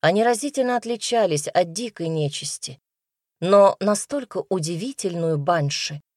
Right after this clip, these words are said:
видела впервые. Она прекрасно сохранилась, и её кожа поражала гладкостью,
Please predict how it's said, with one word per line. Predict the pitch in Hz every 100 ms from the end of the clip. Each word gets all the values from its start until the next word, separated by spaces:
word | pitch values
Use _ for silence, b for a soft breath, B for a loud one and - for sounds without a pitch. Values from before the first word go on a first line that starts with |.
| _ _ -
видела | 202 247 226 214
впервые. | - 208 196 170 139 143 _ _ _ _ _ _ _ _ _ -
Она | 208 320
прекрасно | 240 214 247 277 233
сохранилась, | - 214 220 214 190 185 170 151 - - _ _ _
и | 185
её | 185 208
кожа | 208 254 277 214
поражала | 151 175 175 202 226
гладкостью, | 190 170 247 277 - 165 - 156